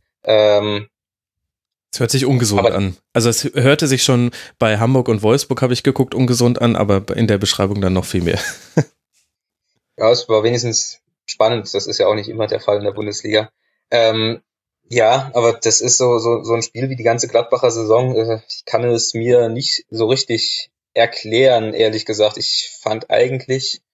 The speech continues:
Speaker 1: dass, äh, der Kader gar nicht so schlecht ist, dass, äh, Eberl mit, äh, hier vor allem Zakaria, den ich sehr gut
Speaker 2: Mhm.
Speaker 1: finde, äh, Cuisance, äh, auch Oxford, äh, gute Leute geholt hat. Ähm, dass, dass Hazard so, so ein bisschen, <laughs> fa-, fast so ein bisschen die Tra-,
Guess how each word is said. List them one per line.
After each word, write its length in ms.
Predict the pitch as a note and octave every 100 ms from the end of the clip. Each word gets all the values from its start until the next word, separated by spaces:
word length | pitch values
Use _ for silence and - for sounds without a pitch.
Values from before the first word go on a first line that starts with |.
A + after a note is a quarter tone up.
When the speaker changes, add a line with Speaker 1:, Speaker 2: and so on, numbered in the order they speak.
| _ _ _ _ _ _ _
Speaker 1:
dass, 340 | A2 G#2 - -
äh, 440 | A#2 A2+ A2 A2 -
der 100 | A2
Kader 320 | - A#2 A#2+
gar 160 | A#2 A2+
nicht 120 | A#2+
so 80 | A2+
schlecht 320 | - A#2 -
ist, 340 | D#2 D2+ - - -
dass, 240 | A2+ -
äh, 420 | - A2+ A2 A2 -
Eberl 400 | A2+ A#2+ A2+ A2+
mit, 380 | G#2+ - - -
äh, 220 | A2 A2
hier 160 | A2+
vor 140 | - G#2+
allem 160 | A2+
Zakaria, 560 | - A2+ G#2+ A#2 C3+ C3+
den 180 | C3 A2
ich 80 | G#2+
sehr 100 | A2
gut 100 | G#2+
Speaker 2:
Mhm. 140 | G2+
Speaker 1:
finde, 340 | B2 B2 B2+ - _ _ _ _ -
äh, 240 | A2 A2
Cuisance, 720 | A2 A2+ A2 A2 B2+ - -
äh, 80 | A#2+
auch 180 | G#2+ G#2+
Oxford, 640 | - - - A2+ A#2 -
äh, 180 | - A2
gute 240 | A2 B2+ G#2+
Leute 260 | A#2 C3+
geholt 320 | C3+ C3+ C3+
hat. 280 | C3+ C3 - _ _ _ _ _ _ _ _
Ähm, 720 | A2+ A2 A2 A2 G#2+ G#2 G#2 - _ _
dass, 280 | - G#2 -
dass 180 | G#2 -
Hazard 440 | G#2+ G#2+ G#2+ C3+
so, 160 | B2+ A#2
so 120 | A2
ein 60 | A2
bisschen, 180 | - B2+
<laughs> 120 | -
fa-, 120 | A2+
fast 200 | - A2
so 60 | -
ein 80 | A2+
bisschen 280 | A#2 - G#2+
die 100 | G#2+
Tra-, 220 | -